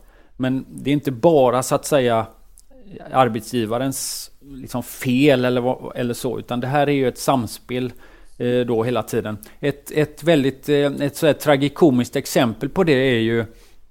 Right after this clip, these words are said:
förr i tiden när jag jobbade mycket kliniskt med enskilda patienter och så där, så brukade jag ofta fråga patienter då som hade blivit utmattade hur ofta de hade blivit inkallade till chefen,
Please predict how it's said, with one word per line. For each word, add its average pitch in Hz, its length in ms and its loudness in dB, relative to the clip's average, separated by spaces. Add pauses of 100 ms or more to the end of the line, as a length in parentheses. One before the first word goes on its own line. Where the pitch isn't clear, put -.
(1200)
förr 135 180 2
i 127 40 -2
tiden 127 320 2
när 127 80 2
jag 127 100 4
jobbade 120 260 2
mycket 120 280 -4
kliniskt 120 520 -2
med 131 160 -2
enskilda 113 320 -2
patienter 117 540 -6
och 110 60 -8
så 135 100 -8
där, 117 120 0
så 113 240 -8 (420)
brukade 127 340 -2
jag 143 100 4
ofta 127 200 -2
fråga 135 520 2
patienter 135 540 -2
då 127 120 0
som 110 360 -4 (540)
hade 120 320 0
blivit 117 300 0
utmattade 110 680 2 (500)
hur 139 220 -2
ofta - 400 2
de 120 160 2
hade 123 160 2
blivit 120 300 -4
inkallade 113 600 2
till - 140 -8
chefen, 143 680 2